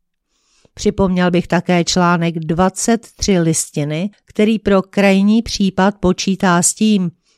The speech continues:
že se občané mohou postavit na odpor proti každému, kdo by odstraňoval řád lidských práv, který je listinou zakotven. Pokud není možná zákonná ochrana a činnost ústavních orgánů je znemožněna.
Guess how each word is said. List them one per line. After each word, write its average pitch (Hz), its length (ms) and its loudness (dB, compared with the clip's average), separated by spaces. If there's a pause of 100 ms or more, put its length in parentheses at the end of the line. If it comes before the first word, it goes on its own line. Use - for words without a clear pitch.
(260)
že 175 220 -2
se 185 200 -4
občané 185 760 -6
mohou 190 460 -4
postavit 196 800 -4
na 180 140 -6 (100)
odpor 202 500 -4
proti 196 380 -2
každému, 175 840 -2
kdo 196 220 0
by 180 140 0 (120)
odstraňoval 196 960 0 (140)
řád 208 480 2 (140)
lidských 208 600 -2
práv, 214 480 0 (320)
který 214 360 0
je 175 180 0 (480)
listinou 262 600 2
zakotven. 185 680 -4 (420)
Pokud 294 340 0
není 220 380 2
možná 190 480 0
zákonná 202 580 2
ochrana 185 500 0
a - 140 -4
činnost 190 480 0
ústavních 185 640 -2
orgánů 190 560 2
je 165 180 2
znemožněna. 170 880 -2